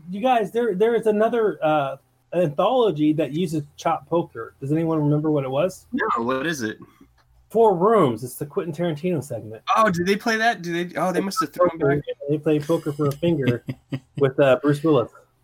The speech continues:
Speaker 2: Interesting.
Speaker 1: Yeah.
Speaker 3: I'm looking that up now. The
Speaker 2: Yeah.
Speaker 3: scene. I'm looking for the scene now.
Speaker 1: Yeah.
Speaker 3: Oh, there it is. Yeah.
Speaker 1: Yeah.
Speaker 3: Four Rooms. A hatchet as sharp as the. Oh, or maybe I
Speaker 2: Oh,
Speaker 3: should click
Speaker 2: shoot.
Speaker 3: on it.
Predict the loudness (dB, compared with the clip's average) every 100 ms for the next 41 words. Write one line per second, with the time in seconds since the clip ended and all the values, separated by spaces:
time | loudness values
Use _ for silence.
0 | _ _ _ _ _ -10 -8 -8 -6 -4
1 | -4 -4 -12 _ -20 _ _ -12 -6 -4
2 | -4 -4 -4 -4 -6 -8 -10 -12 -16 -8
3 | -6 -6 -10 -4 0 2 0 -4 -2 -2
4 | 0 -2 -4 -2 -2 -2 -6 -12 _ _
5 | _ _ _ _ _ _ _ -10 -10 -10
6 | _ -4 2 4 2 -2 -6 -8 -10 _
7 | _ _ _ -8 -8 -12 _ _ _ _
8 | _ _ _ _ _ _ _ _ _ _
9 | _ 2 2 4 4 2 0 -4 -16 _
10 | _ -10 -4 -2 -2 -4 -8 -10 -6 -4
11 | -4 -4 -6 -6 -8 -8 -10 -16 _ -20
12 | -20 -20 _ _ _ -14 -12 -12 -14 -16
13 | -14 -12 -10 -12